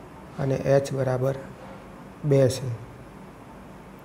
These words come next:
નળાકારની ત્રિજ્યા છે એ પણ ત્રણ દૂતીયાંશ છે. નળાકારની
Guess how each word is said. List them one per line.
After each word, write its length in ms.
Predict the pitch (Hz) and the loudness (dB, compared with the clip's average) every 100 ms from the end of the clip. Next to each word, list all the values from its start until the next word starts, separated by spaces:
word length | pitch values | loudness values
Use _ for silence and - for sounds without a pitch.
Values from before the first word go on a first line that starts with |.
| - - - - - - - - - - - - - - | -18 -18 -18 -18 -18 -16 -16 -16 -16 -18 -18 -18 -16 -2
નળાકારની 640 | 151 147 156 156 151 143 143 | 4 6 6 6 4 4 2
ત્રિજ્યા 420 | 139 127 135 127 - | 0 0 0 -2 0
છે 80 | 131 131 | 0 2
એ 60 | |
પણ 260 | 131 143 151 - - - - - | 0 -2 -4 -10 -14 -16 -16 -4
ત્રણ 280 | 147 139 131 | 2 4 4
દૂતીયાંશ 560 | 123 - 123 123 117 - | 0 0 0 0 -4 -8
છે. 140 | 120 - - - - - - - - - - - - - - | -8 -8 -12 -16 -18 -18 -18 -18 -18 -18 -16 -16 -16 -14 -2
નળાકારની 680 | 151 147 151 151 143 143 143 | 6 8 8 6 2 4 0